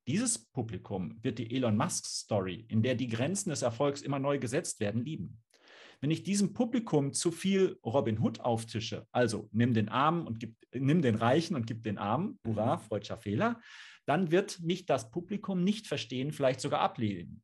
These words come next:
Speaker 1: ablehnen.
Speaker 2: Mhm. Äh, total interessant und, äh, scheint mir total stimmig. Und auch wie du das mit, äh, Kennedy erzählt hast, also dieses Verschieben der Grenze, äh, das, was also den Amerikanern ein bekanntes Motiv ist, ne? Und
Speaker 1: Ja.
Speaker 2: der nimmt das auf in der Mondrede, also der,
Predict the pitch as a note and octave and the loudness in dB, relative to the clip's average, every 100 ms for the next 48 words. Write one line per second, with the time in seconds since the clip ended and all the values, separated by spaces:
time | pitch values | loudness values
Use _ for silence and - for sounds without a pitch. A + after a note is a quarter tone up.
0 | _ - - G#2+ F#2+ F2 A2+ A2+ _ _ | _ -6 -4 -4 -6 -6 -10 -16 _ _
1 | _ - B2+ A#2 G#2 G#2+ A#2+ _ _ - | _ -10 -6 -6 -6 -10 -12 _ _ -14
2 | - - B2+ B2+ - B2+ - C3 C#3+ A#2+ | -14 -8 -4 -4 -4 -10 -2 0 0 -6
3 | - - A#2 D#3 - G#2+ A2 G#2+ G#2+ G2+ | -10 -10 -8 -10 -10 -8 -8 -6 -6 -6
4 | A#2 A2 A2 G2+ G2 G2+ G2 A#2 A#2 A#2 | -4 -6 -6 -8 -4 -4 -2 -2 0 -2
5 | F#2+ G2+ F#2+ A2+ G#2+ G2+ - G2+ F#2+ - | -4 -4 0 2 4 4 2 0 0 -4
6 | G2 G2 G2 A#2+ B2+ B2+ G#2 F#2+ - B2 | 0 0 2 2 2 2 -2 -2 0 -2
7 | A#2+ G#2+ - G2 G2 G2+ F#2+ G2 - - | 0 -4 -4 -6 -4 -4 -2 -4 -4 -2
8 | G#2 - C3 B2+ A2+ A2 G#2 G2 A2+ C3 | -2 -2 0 0 2 0 0 -2 -2 0
9 | A#2 A2+ G#2+ - - - - - G#2+ G2+ | 2 0 -2 -18 -20 -20 -10 -6 -2 -2
10 | G#2 G#2+ G#2+ - G#2 G2+ G2+ A2+ G#2+ G#2+ | -2 -2 -2 -2 -4 -4 -4 -2 -2 -2
11 | A2+ A#2 B2 A#2 - A#2+ A#2+ - C3+ D#3 | 0 2 2 0 -2 0 0 2 2 2
12 | D3+ B2+ A#2+ D#3 F#3 F3 - B2 D3 A2 | 0 -2 -6 -8 -4 -4 -2 -4 -2 -2
13 | A2 A2 C3+ A2+ - F#2+ B2 A#2 A2 G#2 | -2 -2 -2 -4 -2 -2 -2 -2 -4 -2
14 | A2+ A#2+ - A#2+ A#2 F#2+ F#2+ G2+ G2+ G2+ | -2 -4 0 0 2 0 -2 -4 -4 -4